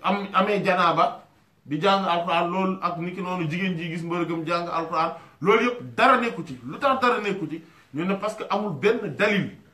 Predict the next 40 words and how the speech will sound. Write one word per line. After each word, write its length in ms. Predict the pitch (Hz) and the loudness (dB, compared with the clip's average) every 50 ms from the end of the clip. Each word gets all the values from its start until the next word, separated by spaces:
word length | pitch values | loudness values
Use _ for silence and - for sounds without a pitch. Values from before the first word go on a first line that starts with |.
| _ - - _ _ _ - | _ -20 -20 _ _ _ 2
amul 360 | 247 262 269 269 254 170 143 | 4 4 4 2 2 0 0
dalil 400 | - 233 277 277 277 277 254 - - | 2 4 6 6 6 4 4 2 4
buy 120 | 254 269 269 | 4 4 6
wane 240 | 262 262 254 240 233 | 6 4 4 4 4
loolu, 320 | 233 220 190 147 127 - - | 2 2 2 0 -2 -2 -2
te 220 | 240 240 240 - 254 | 0 0 0 0 0
cosaanu 440 | 262 262 269 262 262 262 247 240 | 0 2 4 4 4 4 2 0
mbir 200 | 226 240 254 269 | -2 -2 -4 -4
mi 100 | 240 226 | -4 -4
mooy 160 | 233 233 233 226 | -2 -2 -2 -2
di 120 | 226 190 | -4 -2
jàng 220 | 233 247 254 240 220 | 0 2 2 2 2
Alqur'aan. 480 | 214 220 220 190 196 190 139 - - - - - - - 135 120 123 - | 2 0 2 0 0 -2 -2 -2 -4 -8 -16 -20 -20 -18 -18 -18 -6 2
Kon, 160 | - 240 262 247 - - - - - _ _ | 4 4 6 4 2 -4 -12 -18 -20 _ _
euh, 180 | 156 180 180 185 - 202 220 220 208 - 156 | -14 -12 -12 -10 -4 -2 0 0 0 0 -2
euh, 160 | 175 202 196 165 | -2 -2 -2 -2
bul 500 | 160 147 143 160 180 226 247 247 247 240 | -6 -8 -8 -6 -4 -4 -4 -4 -6 -8
fi 100 | - - - | -10 -6 -4
wax 180 | 226 226 180 175 | -4 -4 -4 -2
leneen, 380 | 180 202 226 233 208 - - - - - - _ _ _ _ | 0 2 2 2 0 -2 -4 -10 -18 -20 -20 _ _ _ _
dégg 200 | 135 175 220 220 | -2 -2 0 0
nga? 80 | 160 - - - - _ - | 0 -4 -6 -12 -20 _ -8
Loolu 400 | 135 151 190 214 226 220 214 - | -4 0 4 4 4 4 2 0
kon, 220 | 196 196 196 202 | -2 -2 -2 2
loolu 260 | 196 202 214 220 208 196 | 2 4 4 4 2 2
moom 180 | 190 196 196 185 | 0 -2 -2 -2
mooy 220 | 180 180 175 180 175 | -2 -2 -2 -2 -2
li 120 | 170 180 190 | -4 -4 -4
nga 80 | 190 190 | -2 -2
xamante 280 | 190 190 190 170 180 | -2 -4 -4 -4 -6
ne 180 | 180 170 175 170 | -6 -6 -4 -4
ñoom 220 | 175 175 170 165 165 | -4 -4 -2 0 2
loolu 200 | 175 180 180 175 | 2 2 2 0
la 80 | 170 | -2
ñuy 120 | 160 160 151 | -4 -4 -4
wax. 160 | 143 - - - - - | -6 -8 -10 -14 -6 -2
Te, 80 | 202 220 247 247 - - - - - - - - _ 170 | 0 0 2 0 -2 -6 -14 -20 -20 -20 -20 -10 _ 2
euh, 400 | 185 190 190 185 185 180 165 165 | 4 6 6 6 6 4 2 0
bu 100 | 165 180 | -4 -2
boobaa 540 | 185 208 220 220 202 196 196 - - - | 2 4 4 6 6 6 4 4 2 0